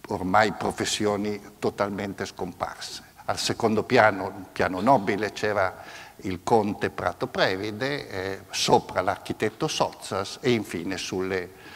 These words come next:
eh, nel, nell'ultimo piano la servitù, e oltre c'erano gli studenti che venivano. Quindi c'era uno spaccato totale.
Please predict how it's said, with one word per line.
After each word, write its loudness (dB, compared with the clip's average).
eh, -4
nel, 0
nell'ultimo 6
piano 6
la 6
servitù, 2
e 0
oltre 6
c'erano -2
gli -2
studenti -2
che -4
venivano. -4
Quindi 6
c'era 4
uno 8
spaccato 4
totale. -6